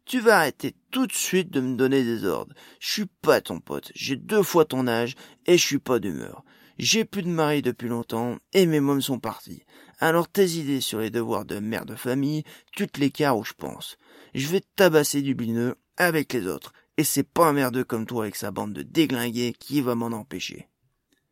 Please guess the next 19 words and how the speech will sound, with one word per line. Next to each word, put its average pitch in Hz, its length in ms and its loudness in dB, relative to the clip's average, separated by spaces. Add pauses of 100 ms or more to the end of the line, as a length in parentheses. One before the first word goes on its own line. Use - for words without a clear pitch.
(520)
Cette - 240 -2
fois, 165 380 -2
Wiggum 127 380 -2
ne 151 120 -4
se - 160 -8
laissa - 320 -10
pas - 240 -10
impressionner, - 600 -8 (300)
mais 147 120 0
ne 131 100 0
se - 160 -6
fit - 180 -12
pas 139 180 -4
plus 143 220 -8
menaçant. - 540 -8 (840)
La 127 160 -2
bande 165 400 0
le 117 180 -6
regardait 131 640 -6